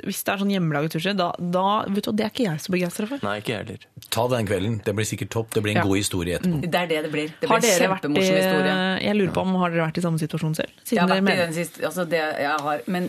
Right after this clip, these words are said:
Speaker 4: altså, det var en sneglesituasjon.
Speaker 1: Det var en sneglesituasjon.
Speaker 4: Jeg svelga unna.
Speaker 1: Ja.
Speaker 4: Eh, og jeg har lovet meg selv, etter det, faktisk det er en av de få tingene jeg har liksom tatt sånn oppgjør med meg selv,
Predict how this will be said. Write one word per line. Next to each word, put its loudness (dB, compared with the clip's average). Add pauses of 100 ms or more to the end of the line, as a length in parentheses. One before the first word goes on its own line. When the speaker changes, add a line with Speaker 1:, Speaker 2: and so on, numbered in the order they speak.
Speaker 4:
altså, -2
det -2
var 0
en -2
sneglesituasjon. -4
Speaker 1:
Det 4
var 2
en 0
sneglesituasjon. -2
Speaker 4:
Jeg 0
svelga -2
unna. -2
Speaker 1:
Ja. -2 (420)
Speaker 4:
Eh, 0
og -4
jeg 0
har 0
lovet 0
meg 0
selv, 0 (120)
etter -2
det, 4
faktisk -4
det 2
er 0
en 0
av 0
de 0
få -6
tingene -2
jeg -2
har -6
liksom -10
tatt -6
sånn -4
oppgjør -4
med -2
meg -2
selv, 0